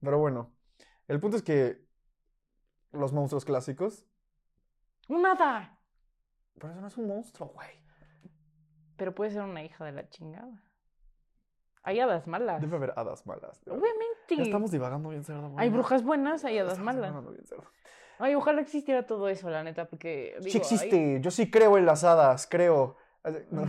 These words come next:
Speaker 2: Ay, aplaude, aplaude.
Speaker 1: <laughs> ¿Para qué aplaudir?
Speaker 2: Porque acaba de matar una. <laughs>
Speaker 1: ¿Sí no vieron Peter Pan, el live action, el primer live action?
Speaker 2: <laughs>
Speaker 1: Este, no, no fue el primer live action, pero sí no vieron Peter, Peter Pan.
Speaker 2: Es en donde
Speaker 1: Este
Speaker 2: sale, este, Robbie Williams, ¿no?
Speaker 1: Sí.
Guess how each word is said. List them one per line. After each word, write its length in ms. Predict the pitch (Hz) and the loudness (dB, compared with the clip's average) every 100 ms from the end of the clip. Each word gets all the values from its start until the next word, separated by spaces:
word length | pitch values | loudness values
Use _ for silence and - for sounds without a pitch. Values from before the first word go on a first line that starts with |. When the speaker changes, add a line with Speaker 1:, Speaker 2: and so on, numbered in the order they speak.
| 175 110 - _ - | -4 -10 -18 _ -10
Speaker 2:
Ay, 300 | 208 208 170 | -6 -2 0
aplaude, 520 | 202 214 240 220 180 143 | 0 4 4 4 0 -2
aplaude. 440 | 160 220 196 151 - - | -4 -4 -2 -6 -6 -10
Speaker 1:
<laughs> 200 | - - | -10 0
¿Para 160 | 175 196 | 2 2
qué 180 | 196 254 | 6 8
aplaudir? 640 | 240 214 190 180 - 190 - _ - | 8 8 6 6 0 -10 -14 _ -4
Speaker 2:
Porque 280 | 214 208 | -2 0
acaba 260 | 202 214 226 | 0 0 0
de 60 | 220 | 0
matar 340 | 185 175 196 | -2 0 0
una. 240 | 208 196 175 | 0 -2 -4
<laughs> 2000 | 226 359 349 427 480 - - - _ _ _ _ _ _ _ _ _ _ - - - | 6 8 8 4 -2 -6 -14 -18 _ _ _ _ _ _ _ _ _ _ -4 -4 0
Speaker 1:
¿Sí 140 | - | 4
no 80 | 247 | 8
vieron 220 | 240 247 | 10 8
Peter 280 | 208 208 190 | 6 6 6
Pan, 260 | 160 170 170 | 8 8 8
el 100 | 151 | 4
live 220 | 151 147 | 4 4
action, 300 | 143 - 185 | 2 2 0
el 80 | 160 | 0
primer 240 | 135 - | 0 2
live 180 | 143 392 | 4 4
action? 280 | 285 359 403 | 4 0 -4
Speaker 2:
<laughs> 60 | - 494 - - | -6 -10 -10 -6
Speaker 1:
Este, 220 | 151 147 | -4 -2
no, 120 | 160 214 | 0 0
no 100 | 240 | 0
fue 100 | 269 | 0
el 40 | |
primer 180 | 226 156 | -2 -2
live 160 | 151 139 | 0 0
action, 260 | 131 123 120 | -2 -4 -10
pero 120 | 120 | -10
sí 80 | 127 | -8
no 60 | 143 | -6
vieron 140 | 156 151 | -6 -6
Peter, 280 | 143 139 135 | -4 -4 -6
Peter 240 | 135 - 139 | -6 -4 0
Pan. 260 | 127 131 147 | -2 -2 -8
Speaker 2:
Es 240 | 226 220 | -8 -4
en 200 | 233 240 | -2 0
donde 180 | 233 220 | -2 -4
Speaker 1:
Este 100 | 202 | -2
Speaker 2:
sale, 760 | 220 233 220 214 190 170 117 196 | -2 0 -2 -2 -2 -4 -6 -8
este, 220 | 180 - | -8 -8
Robbie 220 | 190 214 226 | -4 -4 -4
Williams, 480 | 208 208 160 160 - | -6 -8 -10 -14 -10
¿no? 80 | 135 | -4
Speaker 1:
Sí. 180 | 139 | -4